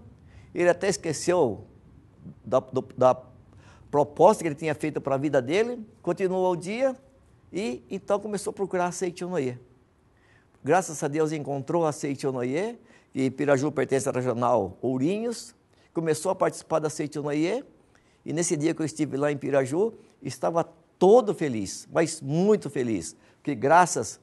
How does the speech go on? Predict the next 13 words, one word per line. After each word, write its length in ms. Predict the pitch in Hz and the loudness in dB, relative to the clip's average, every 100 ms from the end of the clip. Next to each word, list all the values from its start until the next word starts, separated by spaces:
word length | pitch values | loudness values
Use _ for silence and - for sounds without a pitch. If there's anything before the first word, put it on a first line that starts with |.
| - | -2
a 120 | 135 | 0
um 140 | 196 | 0
programa 440 | 240 226 170 180 160 | -2 0 0 0 0
da 100 | 143 | -2
azeite 380 | 139 180 185 | -2 -2 -2
Onoye, 460 | 156 143 131 165 233 - _ _ _ | -4 -2 0 0 -2 -8 _ _ _
ele 180 | 151 151 | -2 -2
tinha 240 | - 160 | -2 -2
se 160 | 156 160 | -2 0
reencontrado 720 | 139 165 147 139 - 151 143 | 0 -2 -4 -4 0 0 0
novamente 600 | 135 131 123 175 220 285 - - - | 0 0 0 -2 -4 -10 -14 -20 -6
e 100 | 143 | -2
estava 560 | 151 - 151 156 156 | -2 2 2 4 0